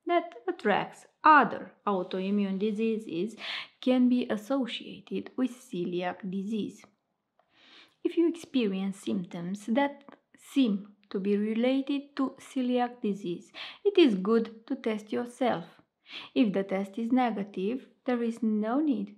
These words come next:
to remove gluten from your diet. Remember, before you test, do not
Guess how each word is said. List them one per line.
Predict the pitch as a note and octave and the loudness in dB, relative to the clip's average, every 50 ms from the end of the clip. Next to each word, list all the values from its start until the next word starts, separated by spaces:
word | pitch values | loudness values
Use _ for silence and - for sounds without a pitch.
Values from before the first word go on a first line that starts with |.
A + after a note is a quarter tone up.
| _ _ _ | _ _ _
to | - C4 A#3 | -6 -2 0
remove | A#3+ A3+ G#3 G3+ G3+ G3+ G#3 - - _ | 2 2 2 2 0 -2 -2 -4 -10 _
gluten | - G3+ F#3+ G3 G3 A3 F#3+ F#3+ G3 - _ _ _ | -2 -2 -2 -2 -4 -8 -8 -8 -10 -12 _ _ _
from | - - G#3+ G3+ | -8 -4 -2 -2
your | G3+ G#3 A#3 | -2 -2 -4
diet. | A3+ A#3 - G3+ F#3 E3 F3 F3+ - - - _ _ _ _ _ _ _ _ _ _ _ _ - - - - - - _ _ | -4 -2 -2 -2 -4 -6 -14 -18 -20 -20 -20 _ _ _ _ _ _ _ _ _ _ _ _ -20 -20 -20 -20 -20 -20 _ _
Remember, | - F4+ D#4+ A#3 F3+ - - - - - _ _ _ _ _ _ - - - - - _ _ - | 4 6 6 6 4 2 -6 -12 -16 -20 _ _ _ _ _ _ -20 -20 -20 -20 -20 _ _ -4
before | F#3+ F#3+ G#3 G3+ G#3 - - A3 C#4 G4 | 0 0 0 0 -2 0 2 4 6 6
you | F#4 F4+ F4 E4 | 6 4 2 0
test, | E4+ - D#3 - - - - _ - _ _ - | -2 -4 -10 -10 -10 -14 -20 _ -20 _ _ -4
do | G3+ G#3 A3 | -2 0 2
not | A3+ A3+ B3 C4 C#4+ D4 D#4+ D4+ - - | 2 2 4 4 4 2 2 0 -6 -14